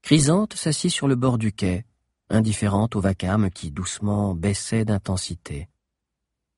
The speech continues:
Tu vois, Lali, les hommes ont peur d'être seuls.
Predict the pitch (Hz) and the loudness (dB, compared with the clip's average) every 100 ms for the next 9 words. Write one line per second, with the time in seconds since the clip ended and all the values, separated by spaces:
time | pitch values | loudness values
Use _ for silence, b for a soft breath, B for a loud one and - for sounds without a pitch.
0 | _ _ _ _ _ _ _ _ _ _ | _ _ _ _ _ _ _ _ _ _
1 | _ _ _ _ 240 240 277 415 381 277 | _ _ _ _ 0 2 2 2 2 2
2 | 233 311 _ _ _ _ _ _ _ 247 | 2 0 _ _ _ _ _ _ _ 2
3 | 240 269 269 240 233 254 247 247 175 - | 2 4 2 2 0 0 0 0 -4 -6
4 | 156 - - 120 120 | -8 -6 -4 -2 -4